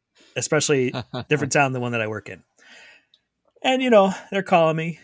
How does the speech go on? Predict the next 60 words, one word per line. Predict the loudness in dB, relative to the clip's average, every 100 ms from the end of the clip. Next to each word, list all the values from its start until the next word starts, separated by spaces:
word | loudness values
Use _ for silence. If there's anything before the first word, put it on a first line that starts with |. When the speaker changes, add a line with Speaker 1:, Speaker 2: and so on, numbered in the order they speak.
| -8
Speaker 1:
'cause | -2
I | -2
have | 0
a |
sub | 0 0 0
box. | -2 -2 -4
They're | -6
like, | -4
"Hey, | -2
you | 0
haven't | 0 -2
picked | -4 -4
up |
your | -6
subs | -4 -4 -4
in | -4
a |
while. | 0 0 0 -4 -10 _ _ _ -8
Uh, | -4 -2 -2 -6 _ _ _ _ _ _ _ _ _ _ _
you | -8
know, | -8 -12 _
try | -4 -2
to | -2
do | -4
that | -8 -8
sometime." | -10 -8 -8 -10 -18 _ -12
And | -10
I |
just | -8
like, | -8 -8
"Okay." | -6 -6 -6 _ -2
They're | 2
leaving | 2 2
me | -2
messages. | -4 -6 -8 -8 -8
They, | -6 -8 -10 -20 -20 -20 -20 -20 _ _ -6
and | -4
then | -4
the | -4
second | 0 2 2 -2 -2
time | -2 -2
they | -4
left | -6
the | -8
message, | -8 -6 -6 -4
like, | -6 -4
"Hey, | -4
just | -4 -4
checking | -4 -4 -6
up. | -6
How's | -4 -4
it | -4
going?" | -2 0 -2 -6 _ _ _ _ _ _ 2
I | 2
call | 2 0 2 2
them | 0 -2
back | -4 -6 -8
the | -12
next | -6 -6 -6 -8
day | -10 -16 -20